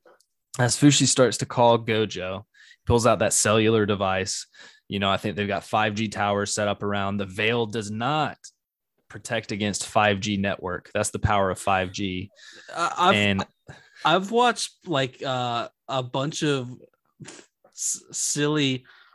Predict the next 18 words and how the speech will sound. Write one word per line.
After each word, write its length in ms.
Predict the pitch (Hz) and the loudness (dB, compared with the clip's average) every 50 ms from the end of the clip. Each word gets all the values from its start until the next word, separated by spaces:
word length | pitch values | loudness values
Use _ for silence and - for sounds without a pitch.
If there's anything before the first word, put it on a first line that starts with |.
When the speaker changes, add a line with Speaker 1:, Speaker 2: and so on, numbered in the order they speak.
| _ - | _ -16
Speaker 2:
high 240 | - - 135 143 143 | -8 -4 -2 -2 -2
school 720 | 143 - - - - 160 151 151 143 147 151 147 - - | -2 -4 -6 -4 -2 -2 0 0 0 0 -2 -2 -6 -8
shows, 720 | - - - - 156 139 135 135 139 151 160 160 - - - _ _ _ _ _ _ _ _ _ | -8 -6 -4 -2 -2 -2 -2 -2 -2 -4 -6 -6 -10 -14 -18 _ _ _ _ _ _ _ _ _
and 420 | - 139 139 139 135 135 131 131 - _ | -4 -2 -2 -2 -2 -4 -4 -6 -8 _
even 260 | - 160 185 196 214 | -2 0 0 0 0
in 160 | 220 190 170 151 | 0 0 0 0
those 220 | 143 143 156 165 | -2 -2 -2 -2
shows, 380 | - - 175 175 175 170 160 - | -2 0 2 2 2 2 0 -4
they 100 | 151 143 | -6 -4
use 260 | 135 139 147 143 - - | -4 -4 -4 -6 -6 -6
cell 240 | - 143 127 131 | -6 -6 -6 -6
phones 340 | 123 - 147 143 139 131 127 | -6 -6 -6 -6 -6 -6 -8
less 320 | 127 123 127 127 123 - - | -8 -6 -6 -6 -4 -4 -2
often 400 | 127 117 117 - - 120 113 110 | -2 -2 -2 -2 -6 -8 -8 -8
than 180 | 110 113 110 | -8 -10 -10
this 120 | 101 101 - | -8 -6 -6
show. 280 | - - 98 98 - _ _ _ _ _ _ _ _ _ _ _ | -4 -4 -6 -10 -12 _ _ _ _ _ _ _ _ _ _ _
<laughs> 80 | - 151 | -4 -4